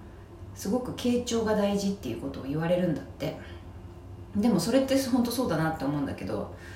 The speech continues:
私がよくなんか、あの、演劇とかでも思うんだけどね、何か誰かがアイデアを言った時に、こう、「違う違う」とか言って先に否定を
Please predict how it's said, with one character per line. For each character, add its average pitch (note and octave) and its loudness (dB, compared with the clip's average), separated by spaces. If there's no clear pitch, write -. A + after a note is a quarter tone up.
私 C4+ 6
が C4 8
よ - 4
く F3 -2
な D#3 2
ん D3+ 0
か、 C3+ -4
あ D#3 -2
の、 D3+ 0
演 B3 6
劇 C4 4
と C#4 -2
か G3+ 2
で C#3 0
も C#3+ -2
思 E3+ 2
う E3 2
ん D#3 2
だ C3+ -2
け - -8
ど - -8
ね、 - -4
何 A#3 6
か F3+ 2
誰 F#3+ 4
か D3+ 0
が - -4
ア F#3 4
イ G3 6
デ G3+ 6
ア D#3+ 4
を C3+ 0
言 C#3 -2
っ - -8
た E3+ -4
時 E3 -2
に、 D3 2
こ C3+ -2
う、 - -6
「違 G#3 2
う G#3 4
違 E3 0
う」 - -4
と - -4
か - -2
言 - -4
っ - -8
て - -8
先 G3 -2
に B3 6
否 - -4
定 A#3+ 8
を A#3 4